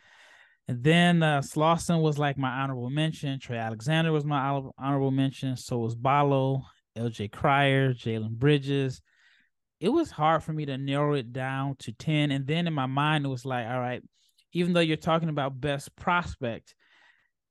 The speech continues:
it's still hard to not think about who's gonna have a better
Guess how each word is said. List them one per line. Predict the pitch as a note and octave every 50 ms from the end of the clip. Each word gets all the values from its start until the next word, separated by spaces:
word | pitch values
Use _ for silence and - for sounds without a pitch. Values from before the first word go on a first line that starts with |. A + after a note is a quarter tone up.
| _ _ _
it's | D3+ D3 -
still | - - - F3 F3 E3
hard | D#3 C3+ D#3 D#3 C#3+ C#3+ C#3+ C3+ B2+
to | C3 C3 B2 A2 A2 - _
not | C#3 C#3+ C#3 B2+ B2 -
think | D#3 C#3+ C#3
about | B2+ C3 A#2+ A#2 A#2+ F#2+ - -
who's | - - F3+ F#3+ F3+ D#3 C#3
gonna | D3+ C3 B2+ D3
have | C#3 D3+ D#3 C#3+ C3
a | B2+ B2+
better | C3 B2+ D3+ C#3+ C#3+ C#3+ C#3+ C#3 C3